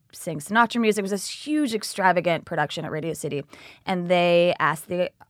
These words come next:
Rockettes from all companies, there's tons of Rockettes, to audition. So I auditioned. And again, because of my musical theater background, that's not just dance background, I got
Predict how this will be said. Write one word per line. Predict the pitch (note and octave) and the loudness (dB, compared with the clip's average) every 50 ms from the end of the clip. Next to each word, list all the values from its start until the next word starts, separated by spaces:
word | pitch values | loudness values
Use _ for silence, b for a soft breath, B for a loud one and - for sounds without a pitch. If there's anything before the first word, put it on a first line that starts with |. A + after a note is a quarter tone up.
| _ _ G3 | _ _ 2
Rockettes | G3 G3+ G#3 - G3+ F3 D#3+ E3 - - - _ _ | 2 2 2 2 2 2 2 2 -2 -10 -12 _ _
from | - - - F#3+ - | -2 0 2 6 8
all | G3 G3+ G#3 G#3+ | 10 10 10 8
companies, | G#3 - F#3 D#3 - C#3+ A#2+ A2 D3 D3 | 6 2 -4 -4 -4 -6 -8 -8 -8 -8
there's | D3 D#3+ D#3 - _ _ | -8 -8 -8 -10 _ _
tons | - F#3 F3+ F3 E3 | -8 -8 -6 -6 -4
of | D3+ | -6
Rockettes, | C#3 C#3 - D3+ - - - - - _ | -6 -6 -6 -6 -8 -8 -10 -16 -16 _
to | - G3 F3+ | -2 0 2
audition. | D#3+ - C#3+ - - - - - _ b b b b | 2 0 -2 -10 -12 -14 -18 -20 _ b b b b
So | b - - G3+ F#3 | b -4 0 4 6
I | F3+ F#3 F#3 | 8 8 8
auditioned. | G3 - G#3 G3+ A3 G#3+ - F3 D#3 C#3+ | 6 4 2 2 0 -4 -2 -4 -4 -4
And | - F3 | -2 -4
again, | F3+ F#3 G#3 A3 A3 | -2 0 0 0 0
because | G#3 F#3+ - - F#3 F#3+ | 0 -4 -2 -4 0 0
of | G3 F#3 F#3 | 0 -2 0
my | F3+ F3 | -2 -2
musical | E3+ F3+ F3 E3 - - - E3 D#3 | -2 -4 -4 -6 -6 -6 -6 -6 -6
theater | - - E3+ E3+ F#3 F#3 | -4 -6 -2 0 0 2
background, | F#3 F#3+ F#3+ - G3 F3+ E3+ | 2 2 0 0 -2 -4 -4
that's | D#3 D3 - | -4 -4 -2
not | D#3 D3+ C3+ | -2 -2 -2
just | - - D#3+ D3 - | -2 -6 -10 -8 -6
dance | - D3+ C#3+ E3 F3+ F#3 - - - - _ | -6 -4 -4 -4 -6 -6 -12 -14 -14 -16 _
background, | - F#3 F#3 - F#3+ F#3+ G3+ G#3+ G#3+ - | -2 -2 -2 0 0 0 0 0 -2 0
I | - F3 E3+ D#3+ D#3+ D#3+ | 2 4 4 4 2 0
got | D#3 - F3 E3 - | -2 -2 -2 -2 -2